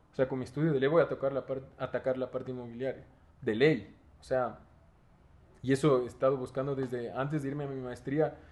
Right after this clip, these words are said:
como hacer un proyecto, eh, inmobiliario pequeño,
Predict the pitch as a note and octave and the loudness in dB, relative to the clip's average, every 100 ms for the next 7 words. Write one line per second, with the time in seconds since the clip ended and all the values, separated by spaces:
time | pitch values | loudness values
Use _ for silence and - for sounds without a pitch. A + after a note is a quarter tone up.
0 | - _ - B2+ B2 C3+ C3 B2+ C3 C3 | -20 _ -4 -2 0 -2 -2 -2 -2 0
1 | C#3+ B2+ - - - _ _ - B2+ B2 | 0 0 -4 -20 -20 _ _ -6 -2 -2
2 | A#2+ B2 B2+ C3 C3 C3+ C3+ C3+ C#3 F3+ | -4 -6 -4 2 2 2 -2 -2 -2 -2
3 | D3+ | -4